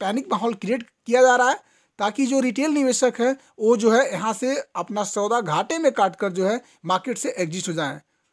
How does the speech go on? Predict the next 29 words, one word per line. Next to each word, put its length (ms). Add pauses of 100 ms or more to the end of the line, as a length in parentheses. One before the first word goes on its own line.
(200)
सबसे 320
पहले 420
मेन 340
मुद्दा 320
है 180
कि 160
पिछले 520
एक 440
सालों 380
से 300 (280)
यस 320
बैंक 300
लिमिटेड 400
में 220
हो 260
क्या 220
रहा 180
है 180 (380)
और 140
यस 280
बैंक 260
लिमिटेड 360
का 120
शेयर 280
बढ़ 280
क्यों 200
नहीं 160
रहा 140
है। 100